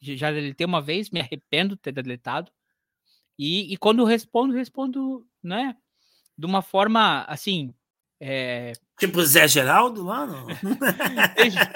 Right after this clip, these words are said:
Speaker 1: teve um, deixa esse cara, não, não vou botar, pode dizer. Então, teve uma pessoa que colocou um comentário n-, nesses de previsão, que tem um que a gente falou da Quem Matou Marielle Franco,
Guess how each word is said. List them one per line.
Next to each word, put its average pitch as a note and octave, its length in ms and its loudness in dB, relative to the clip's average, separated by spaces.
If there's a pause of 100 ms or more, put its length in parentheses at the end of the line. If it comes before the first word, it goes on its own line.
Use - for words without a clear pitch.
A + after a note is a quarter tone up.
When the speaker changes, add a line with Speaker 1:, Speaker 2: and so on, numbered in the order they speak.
(880)
Speaker 1:
teve B3+ 300 2
um, F#3+ 440 2 (400)
deixa E3+ 180 -8
esse - 120 -20
cara, F#3+ 200 0 (1300)
não, D#3+ 80 -8
não D3+ 120 -4
vou D#3 100 -4
botar, C3 360 -2
pode C3+ 220 -4
dizer. C3 140 -6 (320)
Então, B3 160 0
teve B3+ 120 2
uma C4 160 6
pessoa G#3+ 320 2
que - 60 -8
colocou G#3 260 2
um G3+ 60 2
comentário F#3 680 2
n-, F3 360 -2
nesses A3 460 2
de F3 100 -2
previsão, F3 480 0
que F3+ 140 -14
tem E3 140 -4
um F#3 140 -4
que F#3 100 -6
a - 20 -2
gente D#3+ 120 -8
falou E3 200 -2
da C#3 260 0
Quem E3 200 -4
Matou E3+ 280 -2
Marielle D3 380 0
Franco, E3 560 -2